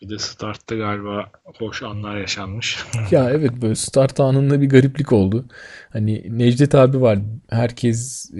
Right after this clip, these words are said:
Speaker 2: koşu camiasındaki birçok insan bilir, görme engelli. E,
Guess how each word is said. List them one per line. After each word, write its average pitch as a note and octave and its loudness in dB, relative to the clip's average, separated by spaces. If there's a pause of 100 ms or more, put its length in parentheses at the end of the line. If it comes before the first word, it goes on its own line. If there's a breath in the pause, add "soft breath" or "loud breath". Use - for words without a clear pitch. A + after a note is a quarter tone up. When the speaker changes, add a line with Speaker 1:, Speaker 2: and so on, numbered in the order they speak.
Speaker 2:
koşu A#2 -4
camiasındaki A2+ -2
birçok A#2 -6
insan A2+ -4
bilir, A2 -4
görme G#2+ -2
engelli. G2+ -2 (720 soft breath)
E, A2 -4